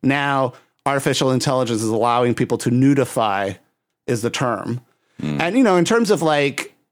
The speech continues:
Speaker 1: how it's hol-, hurting us right now, I think the biggest problem is that it's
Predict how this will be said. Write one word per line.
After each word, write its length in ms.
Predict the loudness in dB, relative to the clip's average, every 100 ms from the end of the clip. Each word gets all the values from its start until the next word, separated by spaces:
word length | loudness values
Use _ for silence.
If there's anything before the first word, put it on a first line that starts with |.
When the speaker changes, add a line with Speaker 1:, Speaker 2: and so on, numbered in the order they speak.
| _
Speaker 1:
how 280 | -6 -2 0
it's 140 | 0 0
hol-, 320 | 0 2 0
hurting 360 | -2 -2 0 0
us 220 | -2 -2
right 220 | -2 -2
now, 340 | -2 -2 0 -2
I 80 | -2
think 360 | -2 -2 -4
the 100 | -6
biggest 640 | -2 0 0 -2 -4 -10 -18 _ _ _ _ _ _
problem 440 | -2 0 2 0 0
is 140 | 0
that 140 | 0 0
it's 320 | -2 -6